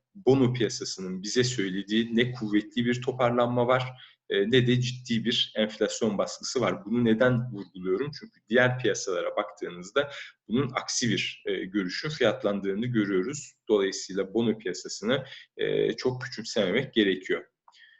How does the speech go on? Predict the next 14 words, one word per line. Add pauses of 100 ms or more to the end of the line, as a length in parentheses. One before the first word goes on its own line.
(960)
Bitcoin
tarafında, (880)
e, (600)
Bitcoin (280)
Trump'ın
haberine
de, (300)
e,
çok
fazla
tepki
veremedi.
E, (1080)
yani